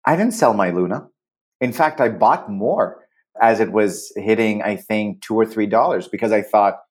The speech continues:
there's a potential good bet that it could come back. I didn't lose that much money on it.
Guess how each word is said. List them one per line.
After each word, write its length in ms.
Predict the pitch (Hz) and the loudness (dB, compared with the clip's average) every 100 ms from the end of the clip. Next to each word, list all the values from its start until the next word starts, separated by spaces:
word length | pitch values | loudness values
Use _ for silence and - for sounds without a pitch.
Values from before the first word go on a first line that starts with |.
| _ _ _ | _ _ _
there's 320 | 135 131 123 | 0 2 4
a 40 | 110 | 0
potential 560 | - 123 143 120 120 | -4 -4 0 0 0
good 280 | 104 107 87 | 0 0 0
bet 260 | 101 101 - | 2 2 0
that 180 | 98 92 - | 0 0 -2
it 160 | 104 | -12
could 140 | - - | -12 -6
come 200 | 98 92 | -4 0
back. 340 | 90 92 104 - _ - | 2 2 0 -12 _ -4
I 40 | 139 | 0
didn't 180 | 170 | 2
lose 180 | 147 147 | 2 0
that 240 | 113 110 - | 2 0 -2
much 220 | - - | -8 -2
money 200 | 147 160 | -2 0
on 140 | 98 | -2
it. 160 | 95 | -2